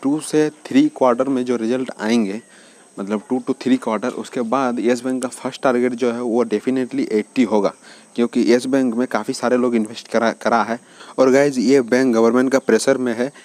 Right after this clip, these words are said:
ये डूब तो नहीं सकता है, तो आप भी इन्वेस्ट कर सकते हैं। इस समय बहुत ही अच्छा समय है और सिक्स मंथ में आपको बहुत ही अच्छा रिजल्ट मिलेगी। So गाइस, इस वीडियो में इतना ही। आप अगर इस चैनल को अभी सब्सक्राइब नहीं किए हैं तो सब्सक्राइब कर लीजिए, क्योंकि इसमें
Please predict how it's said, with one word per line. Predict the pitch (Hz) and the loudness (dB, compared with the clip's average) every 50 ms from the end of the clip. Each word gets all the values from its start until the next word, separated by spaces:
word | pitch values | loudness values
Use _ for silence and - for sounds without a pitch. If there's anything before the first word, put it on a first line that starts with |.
| - - - | -20 -8 -2
ये | 110 110 110 | 0 0 0
डूब | 101 98 123 131 127 - | 2 0 0 0 0 0
तो | 139 | 0
नहीं | 135 120 107 110 127 | 0 2 0 0 -2
सकता | 123 - 101 - - - 80 | -4 -4 -8 -8 -8 -12 -12
है, | 78 - - _ _ - - _ _ _ | -12 -14 -20 _ _ -20 -20 _ _ _
तो | 107 | -4
आप | 104 104 | -4 -4
भी | 95 98 135 147 | -4 -4 0 0
इन्वेस्ट | 139 131 131 147 143 - | 2 2 2 0 0 0
कर | - - 135 143 | 0 0 0 0
सकते | 135 139 123 - - 123 | -2 -6 -8 -4 -4 -4
हैं। | 117 - | -4 -2
इस | 110 120 - | -4 -8 -6
समय | - - 107 101 113 120 | -6 -6 -6 -4 -4 -4
बहुत | 107 95 101 104 107 - - | -4 -6 -8 -8 -6 -4 -2
ही | 131 123 - - | -2 -2 -2 -4
अच्छा | 110 - - 135 | -10 -6 -6 -8
समय | - - 123 123 117 | -6 -4 -4 -4 -4
है | 113 127 139 143 | -4 -4 -4 -4
और | - 117 117 | -4 -6 -8
सिक्स | - - - 160 143 - - | -8 -6 -8 -6 -6 -4 -4
मंथ | 120 123 123 123 - | -2 -2 -2 -4 -4
में | 120 123 123 | -6 -6 -6
आपको | 120 113 113 - - 123 | -8 -10 -12 -6 -6 -4
बहुत | 110 113 117 113 - | -2 -2 -4 -2 -2
ही | 135 | -4
अच्छा | 127 117 - - 127 | -4 -4 -2 -4 -4
रिजल्ट | 117 107 107 120 123 120 - | -2 -2 -2 -4 -4 -4 -4
मिलेगी। | 104 107 104 107 110 104 117 131 - - - - - - - - - - | -2 0 2 2 0 0 -4 -6 -10 -14 -20 -20 -20 -20 -20 -20 -2 0
So | - 135 | 2 4
गाइस, | 151 151 139 | 4 2 2
इस | 139 127 117 | 0 0 0
वीडियो | 131 123 135 135 | -2 0 2 2
में | 127 123 | 2 0
इतना | 110 104 117 120 | 0 0 0 0
ही। | 113 123 127 127 _ _ - - - - | 0 0 -4 -4 _ _ -20 -20 -10 -6
आप | 104 120 - | -6 -2 -2
अगर | 135 127 135 117 | 0 -2 0 -2
इस | 123 131 - | -4 -4 -2
चैनल | - 123 127 131 | 0 0 0 0
को | 123 127 | 0 0
अभी | 117 113 113 123 | 0 0 0 -2
सब्सक्राइब | - 120 104 - - 131 127 113 107 | -4 -4 -6 -4 -2 -2 0 0 -2
नहीं | 107 104 120 | -2 -2 -4
किए | 117 - - 101 | -6 -4 -6 -6
हैं | 98 92 101 107 - - - _ _ - | -6 -6 -10 -14 -18 -20 -20 _ _ -16
तो | 101 | -12
सब्सक्राइब | - 104 - - 127 123 113 | -12 -12 -4 -2 -2 -2 -2
कर | - - 120 | -2 -2 -2
लीजिए, | 117 113 104 104 110 110 | 0 -2 0 -2 -4 -4
क्योंकि | - - 107 110 110 - - 110 | -2 -2 -4 -4 -2 -2 -2 -2
इसमें | 104 - - 120 117 117 113 | -2 -2 -4 -4 -2 -2 -4